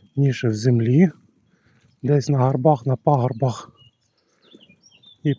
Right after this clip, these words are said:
потім туди вони слажували, закривали,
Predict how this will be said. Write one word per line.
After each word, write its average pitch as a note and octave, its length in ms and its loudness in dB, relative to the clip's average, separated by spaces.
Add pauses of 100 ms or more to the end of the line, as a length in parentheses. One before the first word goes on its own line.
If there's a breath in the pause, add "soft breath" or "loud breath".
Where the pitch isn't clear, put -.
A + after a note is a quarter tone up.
потім F#3+ 380 2 (580 loud breath)
туди D3+ 160 2
вони F3 280 4
слажували, A#2 680 0 (680 loud breath)
закривали, C#3+ 840 2